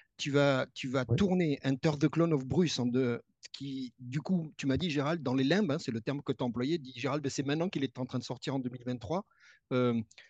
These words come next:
Speaker 1: tu as dit que t'étais visible, du coup, ils te sont servis de ta ganache, hein, on l'a compris, ton visage, c'est toi qui vas faire le fil rouge, c'est toi qui vas annoncer, j'imagine, toutes les rubriques. C'est, c'est bien ça. Ça, c'est un truc énorme, hein. Euh, euh, la notoriété, elle passe aussi par ces événements-là. Toi qui,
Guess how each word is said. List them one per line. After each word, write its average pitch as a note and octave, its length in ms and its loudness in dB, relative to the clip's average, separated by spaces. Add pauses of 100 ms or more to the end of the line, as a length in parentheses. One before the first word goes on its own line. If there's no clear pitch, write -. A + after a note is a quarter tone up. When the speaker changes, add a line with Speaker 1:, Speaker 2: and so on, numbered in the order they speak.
(140)
Speaker 1:
tu D#3+ 160 4
as C#3+ 40 6
dit D3+ 140 -2
que - 80 -8
t'étais B2 240 0
visible, E3+ 460 4
du D3+ 160 -4
coup, G3+ 140 2
ils E3 40 2
te - 100 -4
sont C#3+ 200 0
servis D#3+ 320 4
de D3 100 4
ta D3 180 2
ganache, D3 400 4
hein, D#3+ 60 0
on C#3+ 60 2
l'a B2+ 100 2
compris, B2 260 0
ton C#3+ 160 2
visage, C#3 360 2
c'est D#3 100 4
toi F3+ 120 4
qui E3 120 0
vas C#3+ 100 6
faire D#3 200 4
le D#3+ 60 4
fil E3+ 180 4
rouge, F#3+ 180 6
c'est C#3 80 0
toi D3+ 200 4
qui - 140 -8
vas B2+ 160 2
annoncer, C#3+ 520 6
j'imagine, C3 340 4
toutes C3+ 180 -2
les D#3 80 8
rubriques. E3+ 380 6 (440)
C'est, - 220 0
c'est D#3 180 10
bien C#3+ 140 2
ça. - 160 -2
Ça, - 180 0
c'est D#3 140 0
un D3 80 4
truc D#3 220 0
énorme, F#3 240 4
hein. F3+ 180 2
Euh, A#2+ 220 6 (340)
euh, A#2+ 400 0
la A#2+ 160 6
notoriété, D3+ 520 12
elle - 40 8
passe - 260 4
aussi - 280 0
par C#3+ 160 0
ces A#2+ 180 -4
événements-là. C3+ 400 4
Toi - 180 -8
qui, C3 380 -2